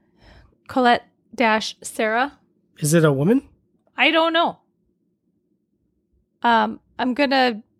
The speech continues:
Speaker 1: assume no because, you know, that's the biz, but, um,
Speaker 2: No, it's a, it's a Spani-
Speaker 1: Spanish, right?
Speaker 2: Hmm.
Speaker 1: Spanish sounds more correct.
Speaker 2: Yeah. He's a,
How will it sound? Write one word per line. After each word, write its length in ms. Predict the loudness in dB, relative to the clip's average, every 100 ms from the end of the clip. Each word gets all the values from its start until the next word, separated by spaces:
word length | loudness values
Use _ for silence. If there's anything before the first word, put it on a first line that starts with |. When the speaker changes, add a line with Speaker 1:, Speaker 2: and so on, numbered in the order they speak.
| _ -2
Speaker 1:
assume 480 | -2 0 0 4
no 280 | 4 4 2
because, 640 | -2 -4 -4 -4 -8 -18 -20 _ _ -16
you 140 | -14
know, 220 | -14 -16 -12
that's 220 | -12 -14 -18
the 80 | -14
biz, 460 | -12 -10 -12 -16 -12
but, 220 | -10 -12 _ _ _ _ _ _ _ _ _ _ _ _ _ _ _ _ _ _ -18
um, 560 | -16 -14 -16 -18 -20 -20 _ _ _ _ _ _ _ _ _ _ _ _ _ _ _
Speaker 2:
No, 120 | -2 -2
it's 180 | -4
a, 140 | -6 -6
it's 140 | -2
a 40 | -2
Spani- 600 | -2 0 2 4 2 -2 _ _ _ _
Speaker 1:
Spanish, 640 | _ -4 -2 -4 -8 -4
right? 280 | 0 4 4
Speaker 2:
Hmm. 340 | 2 -2 -4 -8 -12
Speaker 1:
Spanish 440 | 0 0 2 -2
sounds 360 | -6 -8 -8 -10
more 360 | -10 -8 -10 -12
correct. 640 | -14 -12 -12 -12 -20 -20 _
Speaker 2:
Yeah. 180 | -4 -4 -6 _ _ _ _
He's 340 | -4 0 2 2
a, 380 | 2 0 -2